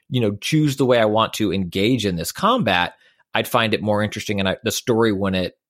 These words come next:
hit me as trite as much as it does. Or if the story really pulled me through, I would say view it more as, like, an interactive narrative where it's like, yeah,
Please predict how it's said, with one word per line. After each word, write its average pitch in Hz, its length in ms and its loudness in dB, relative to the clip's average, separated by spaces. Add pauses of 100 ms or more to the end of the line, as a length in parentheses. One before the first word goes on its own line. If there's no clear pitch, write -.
(280)
hit - 220 -8
me 110 120 0
as 92 140 -2
trite - 380 0
as 101 160 -4
much 95 180 -4
as 90 80 -6
it 92 140 -8
does. 85 320 -4 (140)
Or 156 520 2 (320)
if 117 160 -6
the 113 80 -4
story 190 460 2
really 113 260 2
pulled 98 320 -2
me 92 120 -4
through, 90 520 -4 (300)
I 101 80 0
would 104 160 0
say 104 400 -2 (220)
view 113 280 -2
it - 80 -2
more 104 280 2
as, 95 120 -4
like, 98 160 0
an 101 180 -2
interactive 101 680 -2
narrative 123 540 2
where 107 120 2
it's 98 160 -4
like, 107 200 0
yeah, 214 400 2